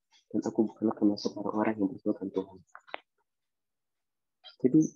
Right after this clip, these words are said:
bisa kita lihat, eh, bisa kita lihat bahwasanya Nabi Ibrahim alaihissalam sebelum, eh, dia beriman kepada Allah,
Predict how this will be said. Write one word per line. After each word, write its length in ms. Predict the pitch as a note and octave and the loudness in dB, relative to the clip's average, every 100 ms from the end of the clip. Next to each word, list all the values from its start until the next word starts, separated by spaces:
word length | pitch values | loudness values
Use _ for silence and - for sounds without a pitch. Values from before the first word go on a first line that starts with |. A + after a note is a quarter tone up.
| _ - | _ -4
bisa 200 | A2+ B2 | 0 2
kita 240 | A2+ A2+ A2+ | 4 4 4
lihat, 240 | G#2+ G#2 A2+ - _ - - - - _ _ A2 | 4 4 0 -4 _ -14 -14 -14 -20 _ _ 0
eh, 280 | G#2 G#2 G#2 | 2 4 2
bisa 180 | G#2 - A#2+ | 0 0 2
kita 240 | A2 A2 | 2 4
lihat 320 | G#2 F#2 G2 - _ _ _ G2+ | 2 2 0 -4 _ _ _ 2
bahwasanya 540 | G2+ A2 A#2+ C3+ C3 - _ _ | 4 4 4 4 2 -2 _ _
Nabi 260 | - A#2 B2 | 2 4 6
Ibrahim 320 | A#2+ A2+ G#2+ G2+ | 4 4 4 2
alaihissalam 320 | - G2+ A2 - | 0 2 2 0
sebelum, 560 | A2 G#2+ A2+ C3+ C#3 C3 C3+ _ - - _ _ _ - | 2 6 6 6 2 -2 -12 _ -20 -20 _ _ _ -8
eh, 140 | G#2+ G#2 | -4 2
dia 140 | G#2+ | 2
beriman 400 | G2 - A#2+ B2 | 2 0 2 0
kepada 240 | A2+ G2+ - | 0 -2 -2
Allah, 180 | F#2+ | -4